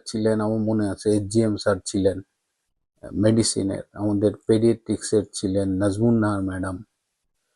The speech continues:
তো সবাই, এসজিএম স্যারটা সবাই, মানে, সবাই চেষ্টা করছিল তাকে বাঁচানোর, but খুব বেশি সময় তিনি দেননি। মিলন ভাই ডাইড। এবং মিলন ভাইয়ের মৃত্যুর সংবাদটা ছড়িয়ে পড়ার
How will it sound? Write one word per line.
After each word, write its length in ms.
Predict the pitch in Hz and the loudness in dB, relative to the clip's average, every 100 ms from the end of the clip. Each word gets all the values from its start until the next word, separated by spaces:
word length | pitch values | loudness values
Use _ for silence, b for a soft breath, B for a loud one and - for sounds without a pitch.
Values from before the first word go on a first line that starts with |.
| _ - | _ 0
তো 60 | 139 | 2
সবাই, 460 | 165 160 175 - - | 4 6 6 4 2
এসজিএম 460 | 139 139 180 175 | 2 6 4 4
স্যারটা 560 | - 170 170 160 170 165 | 4 6 6 4 4 4
সবাই, 340 | 160 160 156 | 4 4 4
মানে, 200 | 147 165 | 4 -2
সবাই 340 | 156 180 202 196 | 2 6 6 6
চেষ্টা 360 | 185 170 175 | 4 2 2
করছিল 440 | 147 123 - 147 143 | 2 0 -4 -2 0
তাকে 220 | 131 131 | 0 2
বাঁচানোর, 520 | 117 113 143 127 101 | 2 4 2 0 0
but 160 | 98 107 _ _ _ _ _ _ _ - | -2 -2 _ _ _ _ _ _ _ -2
খুব 140 | - | 2
বেশি 240 | 156 147 147 | 4 2 0
সময় 340 | - 135 131 | 2 4 4
তিনি 240 | 127 120 | 2 -2
দেননি। 460 | 98 101 95 80 78 _ _ _ _ _ _ _ - | 0 0 0 -4 -12 _ _ _ _ _ _ _ -2
মিলন 340 | 113 120 120 110 | 2 4 4 2
ভাই 160 | 117 | 2
ডাইড। 460 | 90 104 98 82 - _ | 2 2 0 0 -10 _
এবং 200 | 123 135 131 | 2 6 6
মিলন 360 | 151 165 143 | 6 6 2
ভাইয়ের 540 | 123 143 151 170 156 123 | -2 2 4 4 2 0
মৃত্যুর 600 | 131 135 _ - 160 160 | 0 0 _ 2 4 2
সংবাদটা 1300 | - - 135 135 135 139 139 _ _ - 143 143 139 | -2 -2 0 2 4 4 2 _ _ 4 6 6 2
ছড়িয়ে 640 | - - 131 139 143 143 139 | -10 -8 -2 2 4 2 0
পড়ার 380 | 127 131 131 123 | 0 4 4 2